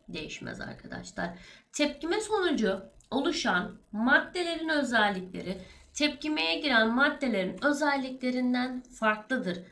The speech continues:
Zaten kimyasal değişimin mantığı budur. Ve kimyasal tepkimelerde maddeler özelliklerini kaybederler ve bu yüzden tekrar eski haline dönemezler.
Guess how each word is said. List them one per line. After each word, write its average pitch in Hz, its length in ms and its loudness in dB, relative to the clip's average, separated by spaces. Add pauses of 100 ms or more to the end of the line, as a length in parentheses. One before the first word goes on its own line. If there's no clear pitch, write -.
Zaten 233 580 0 (140)
kimyasal 220 840 0
değişimin 262 720 0 (200)
mantığı 196 580 2
budur. - 320 -8 (440)
Ve 196 80 -4
kimyasal 226 640 2
tepkimelerde 214 960 -6
maddeler 208 880 0
özelliklerini 196 1120 -2
kaybederler 165 920 -6 (300)
ve 196 180 2
bu 294 120 4
yüzden 180 480 -4
tekrar 247 560 -4 (100)
eski 190 380 -6
haline 262 720 -2 (380)
dönemezler. - 840 -14